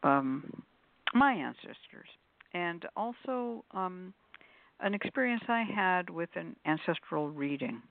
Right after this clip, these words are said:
Um, so I, I paid for, uh, in trade an ancestral reading, and the result was interesting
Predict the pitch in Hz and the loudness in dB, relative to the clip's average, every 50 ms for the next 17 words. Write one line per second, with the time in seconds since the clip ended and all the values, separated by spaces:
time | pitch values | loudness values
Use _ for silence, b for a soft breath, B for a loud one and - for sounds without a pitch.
0 | _ - B B B B B B B B B B B - - 175 156 151 151 151 | _ -20 B B B B B B B B B B B 0 4 6 8 8 6 4
1 | - - - 156 - - 143 143 143 165 - - - 139 139 - _ _ _ _ | 2 0 0 2 4 6 6 4 4 2 -2 -2 0 0 0 0 _ _ _ _
2 | - 151 143 143 143 - - 143 139 139 151 165 170 156 147 - - - 135 139 | 2 4 4 4 2 0 0 0 2 2 2 2 0 -2 -4 -6 -6 -6 -4 -4
3 | 135 - - _ _ _ _ - 160 - 139 - - - 165 139 135 139 143 151 | -4 -6 -8 _ _ _ _ -4 -2 -2 -2 -2 2 4 6 6 6 6 4 4
4 | 147 143 135 - - 147 151 - - 147 - - - 156 151 151 165 180 180 180 | 2 2 2 2 2 0 2 0 -2 -4 -4 -4 -4 -4 -2 0 0 0 0 0
5 | 160 160 B B B B B B B B B - 226 208 208 208 202 196 - - | -2 -2 B B B B B B B B B 2 4 6 6 6 4 0 -4 -4
6 | 196 208 208 202 196 196 196 - - 202 196 202 196 - 285 359 392 - - - | -2 0 0 0 0 0 -2 -4 -4 -2 0 0 2 2 2 0 0 -2 -2 0
7 | 233 214 196 - - 285 - - 285 - - - 180 160 156 | 0 0 0 -2 -2 -2 0 0 0 -2 -2 -2 -4 -4 -4